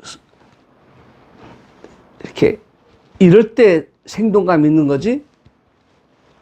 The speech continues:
이렇게 있는 게 생동감이 아닙니다. 그래서 많은 그 지휘자들이 보면은 이런 분들이 많아요. 그럼 소리가 음정이 자꾸 떨어지지 않습니까? 그러니까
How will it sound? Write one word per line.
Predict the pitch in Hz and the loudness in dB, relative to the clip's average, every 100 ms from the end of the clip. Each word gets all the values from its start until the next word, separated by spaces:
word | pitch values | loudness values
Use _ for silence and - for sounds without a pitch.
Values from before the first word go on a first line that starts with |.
| - | 0
이렇게 | 160 170 170 151 - | 2 2 2 0 0
있는 | 156 143 135 | -4 -4 -2
게 | 135 127 | -4 -6
생동감이 | - 185 175 160 135 110 | -10 -6 -4 -2 -4 -6
아닙니다. | 123 117 101 - - - _ _ _ - - | -8 -8 -10 -14 -16 -18 _ _ _ -16 -2
그래서 | 170 180 | 0 2
많은 | 151 123 170 202 190 | 0 0 2 2 2
그 | 180 | 0
지휘자들이 | 170 170 175 160 147 | 0 0 2 2 2
보면은 | 147 147 170 196 _ _ _ _ _ _ _ _ _ _ _ _ _ - _ - | 2 0 -2 -6 _ _ _ _ _ _ _ _ _ _ _ _ _ -20 _ 0
이런 | 175 175 147 | 4 4 2
분들이 | 127 113 | -4 -8
많아요. | 113 101 92 113 | -10 -12 -16 -4
그럼 | 196 180 | 0 0
소리가 | 226 220 220 220 - _ _ _ _ 190 | 0 0 -2 -4 -18 _ _ _ _ 0
음정이 | 196 202 202 180 - _ | 2 2 0 -2 -8 _
자꾸 | - - - | -20 -20 -4
떨어지지 | 254 226 214 151 | 2 2 2 0
않습니까? | 123 117 107 78 104 _ _ _ - | -2 -8 -12 -14 -20 _ _ _ -6
그러니까 | 170 175 | -6 -6